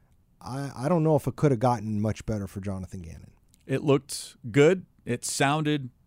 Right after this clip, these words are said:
Speaker 2: good, not only on the air, but again, just the reaction post-game from the head coach and the players.
Speaker 1: Were you
Speaker 2: Card-
Speaker 1: just complimenting yourself for radio work?
Speaker 2: No, it's kinda indirectly complimenting Paul Calvisi and
Speaker 1: Oh,
Speaker 2: Drew
Speaker 1: okay.
Speaker 2: Stanton without naming Calvisi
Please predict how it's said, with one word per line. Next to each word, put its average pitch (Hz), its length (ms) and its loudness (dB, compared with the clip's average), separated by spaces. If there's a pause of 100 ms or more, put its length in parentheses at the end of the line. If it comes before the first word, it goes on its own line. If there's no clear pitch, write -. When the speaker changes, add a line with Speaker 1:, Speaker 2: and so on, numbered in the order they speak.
(120)
Speaker 2:
good, 147 200 4
not 131 180 4
only 127 180 2
on 117 160 0
the 117 140 -2
air, 131 220 0
but 117 160 0
again, 120 320 0
just 120 240 -4
the 120 100 -2
reaction 120 640 0
post-game 127 680 0
from 113 380 -2
the 110 80 -2
head 113 220 -4
coach 120 360 -2
and 113 220 -2
the 98 40 -4
players. 123 460 0
Speaker 1:
Were 156 80 4
you 196 60 10
Speaker 2:
Card- 247 80 6
Speaker 1:
just - 160 2
complimenting 175 480 2
yourself 175 380 -4
for - 180 -12
radio 143 340 -2
work? 180 380 -10
Speaker 2:
No, 170 300 2
it's 151 120 4
kinda 165 280 4
indirectly 143 480 4
complimenting 123 640 2
Paul 107 220 -2
Calvisi 117 400 0
and 120 100 4
Speaker 1:
Oh, 110 140 4
Speaker 2:
Drew 123 80 2
Speaker 1:
okay. 104 100 0
Speaker 2:
Stanton 131 220 2
without 127 360 2
naming 127 680 0
Calvisi 117 400 0